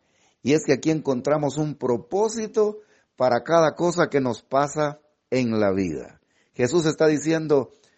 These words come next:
"No pecaron sus padres, no pecó él. Esto que ha ocurrido con este hombre es para que las obras de Dios se manifiesten en él". De manera que podemos aprender acerca de esta,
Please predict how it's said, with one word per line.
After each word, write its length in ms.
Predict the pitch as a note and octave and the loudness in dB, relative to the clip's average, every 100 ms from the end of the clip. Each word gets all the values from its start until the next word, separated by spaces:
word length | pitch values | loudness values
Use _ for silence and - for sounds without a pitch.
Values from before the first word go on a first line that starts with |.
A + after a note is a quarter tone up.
| _ | _
"No 200 | A#2+ D#3+ | -4 -2
pecaron 380 | F3 D#3 E3 E3 | 0 2 4 4
sus 200 | C3 A#2 | 0 -4
padres, 600 | - E3 F#3 G3+ G#3+ - _ _ _ | 0 2 2 0 -4 -10 _ _ _
no 220 | B2 E3 F3 | -6 -4 -2
pecó 360 | D#3 C3 C3 | -4 -2 2
él. 340 | E3+ A3 A#3 - _ _ _ _ _ | 2 0 -4 -16 _ _ _ _ _
Esto 520 | G#3+ A#3+ - - E3 | 2 2 0 -6 -6
que 360 | D3 C#3 - _ | -2 -2 -2 _
ha 140 | D3+ F#3 | 0 2
ocurrido 500 | F3+ D#3 D#3 G3+ F#3+ | 2 -2 -2 0 0
con 220 | - D3 | 0 -2
este 220 | E3 - | -4 -2
hombre 440 | E3 A#3 G#3 F#2+ - _ _ _ - | -2 0 -2 -6 -8 _ _ _ -14
es 140 | C#3 | -6
para 220 | - D#3 | 2 2
que 120 | D3 A#2 | 2 0
las 300 | G#2+ - - | -2 -4 -8
obras 500 | - G3+ A#3+ A3 E3+ | 0 4 6 6 2
de 200 | B2+ B2 | 0 0
Dios 400 | A2+ G2 C#2+ - _ _ _ | 0 -2 -6 -14 _ _ _
se 200 | - C3 | -4 0
manifiesten 640 | B2 A#2 G2+ B2 A#2+ G#2+ G#2 | 0 0 0 0 0 0 -4
en 140 | F2 | -4
él". 260 | C#2+ - _ _ _ | -8 -12 _ _ _
De 180 | A2 C#3 | 4 4
manera 340 | C#3 E3+ G#3 | 6 2 2
que 140 | E3+ A#2+ | 0 2
podemos 460 | C3+ E3 F3+ E3 | 4 4 2 -2
aprender 960 | - C3 - B2+ A#2+ B2 D#3 F#3+ A3+ A3 _ _ _ _ _ _ | 2 2 2 0 0 0 0 0 0 -6 _ _ _ _ _ _
acerca 560 | B2 A#2+ E3+ F3 E3 C#3 | 0 4 2 4 2 4
de 260 | C3 C3+ | 2 2
esta, 580 | E3 - D#3 C3 G#2+ - | 0 -2 -2 0 -2 -8